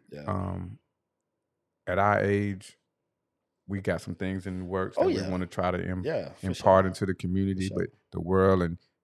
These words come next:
Speaker 2: you know, you might not be able to change the entire continent.
Speaker 1: Mm-hmm.
Speaker 2: But start with at home first, right?
Speaker 1: Yeah.
Speaker 2: Big Mac told us that. Your
Speaker 1: Yeah.
Speaker 2: best leadership gotta be at home.
Speaker 1: Yeah, it gotta be at
Speaker 2: But
Speaker 1: home,
Speaker 2: then if
Speaker 1: man.
Speaker 2: you can reach out to your community and make a
Speaker 1: Yeah,
Speaker 2: positive impact,
Speaker 1: exactly,
Speaker 2: man.
Speaker 1: exactly.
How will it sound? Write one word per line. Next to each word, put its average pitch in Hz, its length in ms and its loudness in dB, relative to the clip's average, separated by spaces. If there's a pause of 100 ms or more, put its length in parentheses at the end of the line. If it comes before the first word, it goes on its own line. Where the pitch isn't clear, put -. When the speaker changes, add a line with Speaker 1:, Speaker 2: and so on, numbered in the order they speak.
(140)
Speaker 2:
you 117 80 2
know, 101 440 -2 (220)
you 120 100 0
might 135 180 4
not 123 160 2
be 120 80 2
able 113 100 2
to 101 60 -2
change 98 500 -4
the 90 120 -6
entire 90 380 0
continent. - 540 -6 (140)
Speaker 1:
Mm-hmm. 95 280 -8 (560)
Speaker 2:
But 90 120 -6
start 113 260 6
with 104 220 -4
at 92 180 2
home 104 280 2
first, 85 440 2 (200)
right? 95 300 0
Speaker 1:
Yeah. - 80 -12
Speaker 2:
Big 101 160 0
Mac 104 220 4
told 82 200 0
us 78 60 -8
that. 92 320 -2
Your 95 240 -4
Speaker 1:
Yeah. 87 60 -2
Speaker 2:
best 104 220 4
leadership 98 400 0
gotta 87 180 -2
be 87 160 -4
at 87 80 -4
home. 87 160 -8
Speaker 1:
Yeah, 82 200 -4
it - 80 -20
gotta 95 180 -12
be 113 180 -8
at 110 80 -6
Speaker 2:
But 104 80 2
Speaker 1:
home, 98 60 -2
Speaker 2:
then 110 160 6
if 107 80 0
Speaker 1:
man. 123 60 -4
Speaker 2:
you 123 60 -2
can 113 140 -4
reach 113 220 -4
out 101 160 0
to 101 120 -8
your 98 100 -8
community 92 460 -12
and 87 120 -12
make 87 180 -10
a 120 60 -14
Speaker 1:
Yeah, - 80 -10
Speaker 2:
positive 85 360 -6
impact, 85 140 -14
Speaker 1:
exactly, 82 400 -6
Speaker 2:
man. 82 300 -16
Speaker 1:
exactly. 107 380 -20